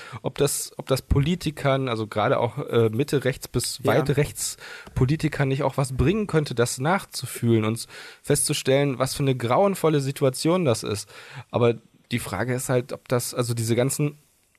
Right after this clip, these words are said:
Speaker 1: Aspekte, wer, wer soll die Nazis spielen, wer soll die Aufseher spielen und wie weit soll das gehen und wie realistisch, also
Speaker 2: Weißt du
Speaker 1: ich
Speaker 2: was?
Speaker 1: finde die I-
Speaker 2: Entschuldigung,
Speaker 1: Ja,
Speaker 2: die Idee
Speaker 1: sag.
Speaker 2: finde ich total super, aber weißt du, was ein guter Zwischenschritt damit wäre?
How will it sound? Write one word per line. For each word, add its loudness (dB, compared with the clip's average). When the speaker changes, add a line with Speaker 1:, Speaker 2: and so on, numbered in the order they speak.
Speaker 1:
Aspekte, 0
wer, 4
wer 4
soll 2
die 2
Nazis 0
spielen, -4
wer 6
soll 4
die -2
Aufseher 0
spielen 0
und 2
wie -4
weit 2
soll 4
das 0
gehen 2
und -2
wie 2
realistisch, 0
also 2
Speaker 2:
Weißt -4
du -2
Speaker 1:
ich 0
Speaker 2:
was? -2
Speaker 1:
finde 2
die -8
I- -8
Speaker 2:
Entschuldigung, -2
Speaker 1:
Ja, 6
Speaker 2:
die 0
Idee 2
Speaker 1:
sag. -2
Speaker 2:
finde 0
ich -4
total -2
super, -2
aber -2
weißt -6
du, -2
was -2
ein 0
guter -2
Zwischenschritt -4
damit -2
wäre? -2